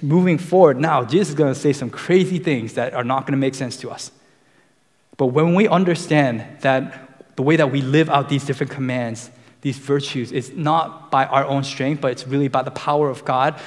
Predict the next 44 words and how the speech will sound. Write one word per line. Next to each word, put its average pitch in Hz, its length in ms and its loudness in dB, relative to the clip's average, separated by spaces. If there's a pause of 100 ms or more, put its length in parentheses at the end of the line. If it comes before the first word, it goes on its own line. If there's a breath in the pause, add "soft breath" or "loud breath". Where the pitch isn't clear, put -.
(220 loud breath)
by 131 220 4
the, 131 160 2
the, 131 200 0
the 139 380 0
grace 147 400 -2
of 139 140 -4
the 139 80 -6
gospel 135 340 -2
that 139 160 -4
is - 140 -14
given 156 280 -2
to 185 200 -2
us, 208 260 -4 (420 loud breath)
now 180 280 -4
we 143 160 -4
are 143 160 -2
able 160 240 -4
to 156 120 -14
pursue 156 540 -6
this 127 220 -8
radical 143 440 -4
obedience 127 560 -10 (480 soft breath)
in 127 440 -4 (140)
the - 40 -12
Holy 139 220 -6
Spirit, 131 400 -2
in 143 500 -2
our 131 100 -2
Lord 131 360 0
Jesus 131 500 -12
Christ. - 460 -14 (680)
So 147 220 -2
are 151 140 0
you 143 580 -2 (180)
displaying 131 800 -4
good 143 180 -2
works 156 300 -8
in 127 120 -14
your 110 100 -18
life? - 380 -20 (480 soft breath)
Are 131 80 -2
you 180 100 2
making 170 400 -2
excuses? - 800 -10